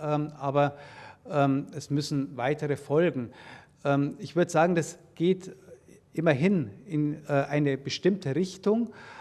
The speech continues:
ähm, ja, die man aber durchaus noch fortdenken kann und sollte. Also was zum Beispiel, ähm, im Digital Services Act ganz wichtig ist, ähm, das ist, dass Plattformen jetzt verpflichtet sind, die Risiken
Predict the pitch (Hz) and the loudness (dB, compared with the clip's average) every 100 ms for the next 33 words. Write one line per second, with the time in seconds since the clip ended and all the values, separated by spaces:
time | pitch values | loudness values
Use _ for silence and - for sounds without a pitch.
0 | - - - 151 160 160 160 - - - | -18 -16 -2 4 6 4 0 -8 -18 -20
1 | - _ - 208 - _ 160 156 180 175 | -20 _ -20 -20 -20 _ 0 0 2 0
2 | 180 175 180 - - - - - 175 185 | 2 2 2 -2 -16 -20 -18 0 2 4
3 | 190 196 151 - 202 208 - 143 156 147 | 2 0 -4 6 6 6 2 0 0 -2
4 | 143 - 160 185 160 - 147 151 143 110 | -6 0 0 0 -4 2 4 4 0 -10
5 | - - - - 139 151 156 185 151 156 | -12 -18 -14 -6 2 2 2 2 4 6
6 | - 180 165 160 160 151 147 139 - - | 4 6 6 6 2 4 4 2 -4 -20
7 | - - _ - 147 143 - 160 165 - | -20 -20 _ 2 4 4 4 2 2 -2
8 | 139 131 160 180 165 156 - 160 - - | -2 2 4 4 2 -2 -4 -4 -4 -2
9 | 147 143 131 196 - 147 - 180 175 - | -2 0 2 2 0 -6 -2 -2 -2 -8
10 | - 156 151 151 139 180 147 156 147 - | -2 2 2 0 -4 -4 -2 0 -2 -6
11 | - - - - 143 - - 175 170 147 | -18 -20 -10 2 2 2 0 0 0 -2
12 | - 135 - 196 196 175 - - 175 175 | -6 -6 0 -2 0 -4 -2 -2 -2 -4
13 | - 139 135 202 208 175 - 156 | -6 -4 -2 -2 -2 -4 -2 -4